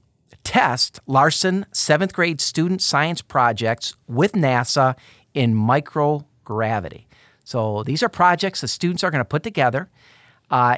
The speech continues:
and these are projects that have to be undertaken in microgravity. So Colleen is gonna have an opportunity to actually do those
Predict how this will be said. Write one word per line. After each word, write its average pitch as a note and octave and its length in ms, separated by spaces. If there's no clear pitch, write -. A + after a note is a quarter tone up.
and B2 200
these C3+ 140
are C3 80
projects C3 540
that A#2+ 160
have C3 500
to C3+ 320
be B2 580
undertaken C#3+ 840
in C#3+ 180
microgravity. C3 960
So B2 420
Colleen G#3 360
is B2+ 100
gonna C3+ 160
have B2+ 220
an B2 80
opportunity A#2+ 720
to A#2 440
actually A2 800
do A#3 220
those G#2 580